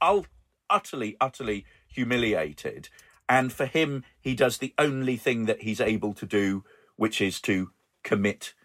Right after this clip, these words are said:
suicide by setting himself alight. The other example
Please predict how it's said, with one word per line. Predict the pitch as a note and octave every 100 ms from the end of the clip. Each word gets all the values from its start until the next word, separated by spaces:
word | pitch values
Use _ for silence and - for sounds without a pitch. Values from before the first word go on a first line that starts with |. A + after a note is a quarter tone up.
| _ -
suicide | - G#2+ F#2 - E2 D#2+ D2+
by | E2
setting | - F2 -
himself | D#2+ D#2+ D#2 D#2 D#2
alight. | F2 D#2+ D#2+ C#2+ - - - - -
The | D3+
other | A3+ C4+ C4
example | C#3 - A2 F2 E2 - C2+ -